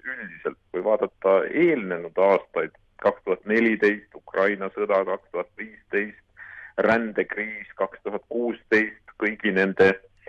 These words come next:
mõjudel, ähm, selline teatud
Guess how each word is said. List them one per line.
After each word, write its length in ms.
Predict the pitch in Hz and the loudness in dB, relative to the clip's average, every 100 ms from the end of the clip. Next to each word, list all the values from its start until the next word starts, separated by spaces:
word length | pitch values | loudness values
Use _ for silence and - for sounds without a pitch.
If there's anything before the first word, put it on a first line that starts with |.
| - - - _ | -18 -20 -20 _
mõjudel, 880 | 104 110 139 143 120 98 98 95 90 90 92 | -2 4 6 6 4 0 0 2 0 -2 0
ähm, 320 | 90 90 92 - - _ _ _ 98 90 90 87 | 0 -2 -6 -16 -20 _ _ _ -12 -10 -10 -8
selline 400 | 101 101 95 95 92 | -6 -4 0 0 2
teatud 520 | - 101 - _ - | 2 0 -2 _ -20